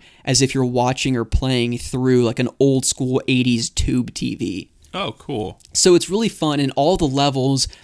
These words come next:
Speaker 1: like, if you played New Super Lucky's Tale or Super Lucky's Tale on the Xbox One, you'll know that there's kind of a mixture of two D levels, three D open world levels, and then also kind of these Super Monkey Ball type levels.
Speaker 2: Hmm.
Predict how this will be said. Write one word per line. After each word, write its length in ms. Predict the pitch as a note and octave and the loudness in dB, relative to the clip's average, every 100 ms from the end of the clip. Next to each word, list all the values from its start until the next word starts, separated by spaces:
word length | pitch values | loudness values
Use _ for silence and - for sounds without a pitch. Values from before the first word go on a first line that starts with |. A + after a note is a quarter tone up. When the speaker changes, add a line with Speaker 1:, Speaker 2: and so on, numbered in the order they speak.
| - _ _ | -20 _ _
Speaker 1:
like, 160 | - E3 | -2 0
if 120 | E3 | 0
you 100 | E3+ | -2
played 280 | - F#3+ F#3 | -2 2 4
New 160 | D#3+ D#3 | 4 4
Super 260 | D#3+ D3 | 2 -2
Lucky's 300 | C3+ B2+ B2+ | -2 -4 -4
Tale 480 | - C3+ C3+ C3+ B2+ | -4 -2 0 0 -2
or 180 | - C3+ | 0 0
Super 380 | B2 - C3 C3+ | 0 0 0 0
Lucky's 300 | B2 A#2 A#2+ | -2 -4 -6
Tale 260 | - A#2+ A#2 | -4 -4 -4
on 180 | A#2+ | -4
the 80 | A#2 | -4
Xbox 540 | A#2+ - - A#2 A#2 - | -4 -4 -2 -2 -2 0
One, 420 | F3 D3+ C3 B2+ - - - | 2 4 2 -2 -8 -20 -8
you'll 160 | - C#3 | -2 2
know 360 | C#3 C#3+ D3 C#3 | 4 4 4 2
that 200 | C3+ C3 | 0 0
there's 120 | C3+ | -2
kind 180 | - G#3+ | 0 2
of 60 | |
a 80 | D3+ | 2
mixture 540 | C3+ C#3+ - - C3+ | 2 0 -2 -4 -4
of 360 | B2 C3 B2 A#2+ - _ _ | -2 -2 -2 -4 -12 _ _
two 220 | - G3+ G3 | -4 -2 0
D 120 | F3+ | 2
levels, 680 | E3+ E3+ D#3+ D#3+ D#3 C#3+ - _ _ | 2 2 2 2 2 2 -2 _ _
three 260 | - - F3+ | -10 -2 0
D 140 | E3+ | 2
open 340 | D#3+ D3+ D3 C3+ | 2 2 2 0
world 240 | C#3 C3+ | 0 0
levels, 560 | C3 C3 C3 B2+ B2+ - - - | 0 -2 0 -2 -2 -4 -10 -10
and 160 | C#3+ C3+ | -4 -2
then 100 | C3 | -2
also 360 | C3+ C3 C3 C3 | -2 0 0 -2
kind 200 | C#3 C3 | -4 -4
of 180 | B2 | -4
these 400 | C3+ B2+ B2 - | -2 0 0 0
Super 380 | - - E3 C#3+ | 0 2 2 2
Monkey 320 | C3 C3 B2+ | 0 0 -2
Ball 240 | B2+ A2+ A#2 | -4 -4 -4
type 280 | - A2+ - | -6 -8 -8
levels. 560 | A2 - - - - - | -10 -10 -12 -8 -8 -10
Speaker 2:
Hmm. 240 | C#3+ B2+ | -16 -14